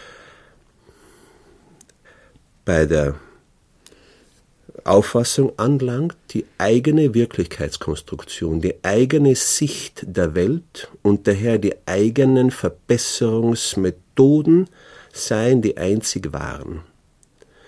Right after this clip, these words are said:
Wenn man das tut, kommt man früher oder später, meistens früher, unweigerlich bei Stacheldraht und Krematorien an.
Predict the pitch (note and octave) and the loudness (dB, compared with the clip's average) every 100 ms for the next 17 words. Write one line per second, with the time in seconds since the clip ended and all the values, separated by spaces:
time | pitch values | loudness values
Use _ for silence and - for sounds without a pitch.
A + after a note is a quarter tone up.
0 | - - _ _ _ - F2 A2 A#2+ A#2 | -20 -20 _ _ _ -10 4 6 6 4
1 | G#2+ - - F3+ - - - B2 D3 - | 2 0 0 0 -2 -8 -6 -4 -4 -8
2 | - C3 D3+ - B2 A2 - A2+ C#3+ E3 | 0 2 2 0 -2 -2 -4 0 2 4
3 | D#3 G2+ F2+ - - F#2 A#2 C3 A2 F#2 | 2 0 0 -4 -4 -4 -4 -4 -4 -2
4 | G2+ - - - - G#2+ A#2 - - G#3 | -4 -4 -8 -10 -6 -2 -2 0 4 6
5 | F3+ D3+ D#2 C2+ B1+ - - _ _ - | 6 2 0 -2 -8 -10 -14 _ _ -20
6 | - - _ _ _ - - - - C3+ | -20 -20 _ _ _ -12 -10 -6 -2 0
7 | D#3+ C#3+ D3 E3+ - - - - B2 B2 | 2 0 0 0 -4 -18 -18 -4 0 0
8 | B2 - B2 A2 - D2+ C#2 C2 C2+ A#1 | 0 0 0 0 -2 -4 -4 -8 -8 -10
9 | G#1+ | -10